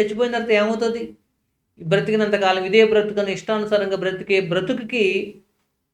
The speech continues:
ఒక ముగింపు ఉంది. ఆ ముగింపు తర్వాత తీర్పు ఉంది. అనేక మందికి తీర్పు తీర్చిన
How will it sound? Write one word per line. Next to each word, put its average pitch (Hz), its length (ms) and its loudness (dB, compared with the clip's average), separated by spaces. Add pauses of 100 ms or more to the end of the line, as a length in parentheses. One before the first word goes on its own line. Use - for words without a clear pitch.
(120)
ఒక 170 180 -6 (420)
ముగింపు 226 420 -2
ఉంది. 160 640 2
ఆ 160 80 -4
ముగింపు 170 440 0
తర్వాత 160 680 -2
తీర్పు 170 300 -6
ఉంది. 120 300 -8 (1600)
అనేక 190 480 2
మందికి 214 600 -4
తీర్పు 220 520 -2
తీర్చిన 247 680 -2